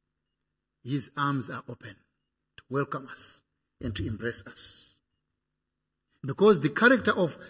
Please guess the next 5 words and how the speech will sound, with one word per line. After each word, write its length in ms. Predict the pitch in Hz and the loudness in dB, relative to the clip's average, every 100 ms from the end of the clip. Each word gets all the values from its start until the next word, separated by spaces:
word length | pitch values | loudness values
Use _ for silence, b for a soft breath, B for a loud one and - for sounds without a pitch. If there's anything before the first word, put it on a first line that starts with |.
| - | -2
the 80 | 143 | 2
Samaritan 540 | - 180 220 196 175 | 2 2 2 2 2
woman, 340 | 180 156 95 90 _ _ _ _ _ _ _ _ | 4 2 -2 -10 _ _ _ _ _ _ _ _
of 200 | - 175 | -2 2
Nicodemus, 720 | 190 220 170 123 175 120 - | 4 4 4 4 2 2 -4